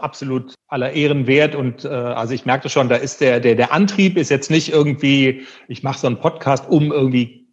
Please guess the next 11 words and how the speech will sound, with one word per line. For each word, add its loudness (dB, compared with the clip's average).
Geld -4
damit 0
zu -6
verdienen, -2
sondern 0
das -6
ist -10
eher, 0
also, -8
die, -12
also -14